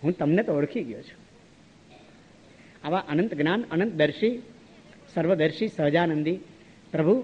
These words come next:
આ તમારી જાણપણાની કાંઈ, કાંઈ બહાર છે? તમે તો ત્રૈલોક્ય પ્રકાશક છો. આ તો હું ભાવનાવશ,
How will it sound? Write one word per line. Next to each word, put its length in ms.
આ 60
તમારી 360
જાણપણાની 680
કાંઈ, 220
કાંઈ 360
બહાર 300
છે? 240
તમે 160
તો 100
ત્રૈલોક્ય 580
પ્રકાશક 500
છો. 200
આ 60
તો 260
હું 140
ભાવનાવશ, 580